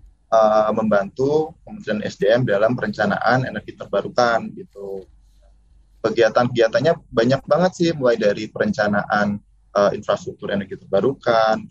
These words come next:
terus kemudian kita juga, eh, estimasi kebutuhan energi terbe-, ke depan tuh, eh, berapa sih dan di mana nih yang kira-kira pertumbuhannya paling, eh, pesat dan men-, men-, membutuhkan, eh, infrastruktur tambahan, misalnya seperti itu.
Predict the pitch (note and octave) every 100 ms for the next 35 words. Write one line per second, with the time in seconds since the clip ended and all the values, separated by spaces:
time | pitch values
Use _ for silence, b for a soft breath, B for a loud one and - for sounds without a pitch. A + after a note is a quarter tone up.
0 | - F#2 G2+ G2 F#2+ _ - G2+ G2+ G2+
1 | - G#2 G2 F#2+ F#2 G2+ G#2 - _ _
2 | - - G#2 B2 B2 C#3+ - C#3 B2+ G#2+
3 | G2+ A2 G#2+ G#2+ G2 - F#2+ F2+ - _
4 | - A#2 A2 F2 A#2 B2+ E3 D#3+ - A#2
5 | A2 A2 A2 G#2+ G#2 G#2+ C#3+ C#3+ E3+ D3
6 | A#2 A2 G#2+ B2+ D#3+ F3+ D#3+ C#3+ C3+ C3
7 | B2+ _ _ B2+ B2+ C3 D3+ - C3 B2
8 | A2+ B2 B2+ B2 B2 B2 - A2 - D3+
9 | D#3 - A#2+ A2 A2+ A2 - - A#2 -
10 | _ - A2+ G#2+ A2+ - C#3 D3 D3 -
11 | _ _ - A2 A2+ A2+ - A2 A#2+ A#2
12 | A2 G#2+ B2+ B2+ G#2+ - G#2+ - _ G#2
13 | G2 - G2+ G2